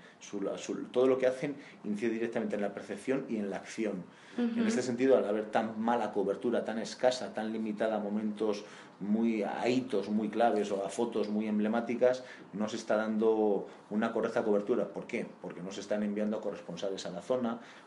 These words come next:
Speaker 1: no se está sufragando ese tipo de periodismo que es más costoso, que es de investigación, de gestionar la información de las historias de vida, de poner sobre la mesa todo lo que hay. No se está invirtiendo en ese periodismo, se está, eh, optando solamente, que no es... Eh,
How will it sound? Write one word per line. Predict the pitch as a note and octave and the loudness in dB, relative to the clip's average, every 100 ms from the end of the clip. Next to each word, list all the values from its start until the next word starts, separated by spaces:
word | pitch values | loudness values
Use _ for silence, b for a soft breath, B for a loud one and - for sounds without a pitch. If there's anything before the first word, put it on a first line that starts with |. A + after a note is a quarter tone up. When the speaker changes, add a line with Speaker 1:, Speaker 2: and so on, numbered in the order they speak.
| - | -6
Speaker 1:
no | G2+ | -6
se | G2+ | -6
está | - G#2 G#2 G2+ G2 | 0 2 2 0 -2
sufragando | - G2+ G#2 G#2+ G#2 | -4 0 0 2 -2
ese | - | -2
tipo | A2+ A2 | -2 0
de | G2+ | 0
periodismo | G2+ G#2 G#2 G#2+ G2+ B B | 0 0 0 0 -2 B B
que | A2+ | -6
es | A2+ | -2
más | G#2+ G2+ | -2 -4
costoso, | - F#2+ - B2+ G#2+ | -6 -10 -6 -6 -4
que | G#2 | -4
es | G2+ | -4
de | G2+ | -4
investigación, | G2 - G2 G2+ - B2 A#2 A#2 B B B | -4 -6 -6 -4 2 4 4 0 B B B
de | F#2+ G2 | -6 -4
gestionar | G2+ - G#2 A2 G#2+ | -4 -4 -2 0 2
la | G#2 G#2 | 2 0
información | G2+ G2 F2+ - G#2+ | 0 -4 -4 -4 -2
de | G2+ | -2
las | F#2+ | -4
historias | - A2 G#2+ G2+ | -6 -4 -2 -2
de | F#2 | -2
vida, | A#2 A2+ G#2+ - B B | -2 0 -2 -6 B B
de | G#2 | -4
poner | G2 G#2+ B2 | -2 -2 0
sobre | B2+ A#2 | 0 0
la | |
mesa | A#2 - | -2 -4
todo | - A2+ | 0 2
lo | G2+ | 2
que | G2+ | 2
hay. | G2 E2+ B B - | -2 -2 B B -6
No | G#2 | -4
se | |
está | A2+ B2 | 0 2
invirtiendo | A#2 A#2 B2+ G#2+ | 4 4 4 2
en | |
ese | G#2 A#2 | -2 -4
periodismo, | A#2 B2 C3+ C3+ D3 D3 B B | 2 4 4 2 -2 -4 B B
se | - | -8
está, | F#2+ - A#2+ A#2+ A#2+ A2+ - B - | -4 4 6 6 6 2 -4 B -4
eh, | G#2+ G#2+ G#2+ G2+ | 2 4 4 4
optando | B2 - B2+ A#2+ | 2 4 2 4
solamente, | - A#2 A#2+ C#3 C3+ G2 | 2 2 4 2 2 -4
que | - F#2 | -4 -6
no | G2+ A#2 | -2 0
es... | - - | 0 -2
Eh, | G2+ G2 F#2 F2 F2 E2+ | -2 -2 -4 -8 -8 -10